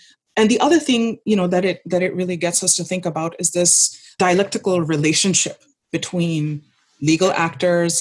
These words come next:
like your jurists, the muftis, the qadis, and the people who are interacting with them, right? So one of the things that for me really stra-, stands out in this literature is that the law is actually produced through this relationship between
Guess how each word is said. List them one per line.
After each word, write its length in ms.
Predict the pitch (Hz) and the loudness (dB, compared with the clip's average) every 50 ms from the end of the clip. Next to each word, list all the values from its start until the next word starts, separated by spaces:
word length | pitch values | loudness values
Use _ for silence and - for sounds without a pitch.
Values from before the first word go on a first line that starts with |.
| 160 147 | 0 0
like 160 | 143 147 147 - - - _ _ - | 0 0 -2 -4 -10 -18 _ _ -4
your 100 | 131 131 131 170 | -4 -2 0 2
jurists, 540 | 175 175 170 170 165 160 165 165 - - - - - | 2 2 4 4 2 2 2 0 0 0 -2 -4 -4
the 100 | - 143 156 | -4 -4 -2
muftis, 520 | 165 165 - - - 170 160 160 156 147 - | -2 -2 -4 -4 -4 -4 -4 -4 -4 -6 -6
the 120 | 156 - - | -6 -2 0
qadis, 380 | 170 180 202 220 240 254 269 262 - - - - - - - | 0 0 0 0 -2 -2 -2 -4 -4 -10 -18 -18 -8 -2 0
and 80 | 180 190 | 0 0
the 120 | 196 - - | 0 -2 -4
people 200 | 240 220 - 202 185 | -6 -4 -2 -2 0
who 100 | 165 180 165 | 0 -2 -2
are 100 | - 160 160 | 0 -2 -2
interacting 480 | - - 147 - 139 - - 185 165 147 | -2 -2 -4 -4 -6 -6 -6 -6 -6 -6
with 120 | 147 147 | -6 -6
them, 160 | 143 127 120 - 147 143 | -8 -8 -8 -8 -8 -6
right? 140 | 147 147 | -4 -2
So 140 | 143 - 165 156 151 160 170 | -2 0 0 0 -2 0 0
one 80 | 180 185 | 0 0
of 40 | 180 | 0
the 140 | 175 170 170 180 | 0 -2 -2 0
things 340 | 180 180 175 165 - - | 0 0 0 -2 -2 -2
that 200 | - 156 156 - | -2 -4 -4 -4
for 100 | - 165 156 165 | -4 -4 -2 -2
me 60 | 170 175 170 170 | 0 0 0 0
really 180 | 165 160 160 147 | -2 -2 -2 -2
stra-, 260 | - 165 156 156 151 - | -2 -2 -4 -6 -2 -2
stands 340 | - - 165 151 156 147 | -2 -2 0 -2 -2 -2
out 200 | 151 151 156 - 175 | -2 -4 -4 -6 -6
in 60 | 160 | -8
this 180 | 156 151 - - | -6 -6 -4 -4
literature 440 | 180 180 202 196 - - 156 151 147 143 _ _ _ _ _ _ _ _ _ - | -2 -2 -2 -4 -4 -6 -6 -6 -6 -8 _ _ _ _ _ _ _ _ _ 0
is 200 | 208 214 208 - 196 185 | 2 2 4 4 4 4
that 260 | 180 180 - - - _ _ - | 2 2 0 -4 -16 _ _ 0
the 80 | 180 175 175 170 175 185 | 0 0 0 0 0 2
law 440 | 214 254 269 202 170 165 165 160 - - - 170 | 2 4 4 2 2 0 -2 -4 -6 -4 -2 -2
is 120 | 165 - - 165 | -2 0 -2 -2
actually 300 | 170 - - - 196 185 180 - - | -2 -2 -4 -4 -4 -6 -6 -6 -6
produced 540 | 170 151 139 170 180 190 175 160 - - - - - - _ _ - - | -6 -4 -2 0 0 0 0 0 -2 -2 -4 -6 -10 -14 _ _ -6 -6
through 320 | - - 226 240 247 233 | -6 -4 -4 -4 -2 0
this 300 | 196 202 185 - - - 160 | 0 2 2 0 0 -2 -4
relationship 720 | 151 156 180 262 277 - - 202 175 - - 165 139 - - 160 | -2 0 0 2 2 2 0 0 -2 -2 -4 -4 -6 -6 -10 -12
between 600 | - - - 170 160 160 156 151 147 147 147 | -10 -6 -4 -2 -2 0 0 0 -2 -2 -4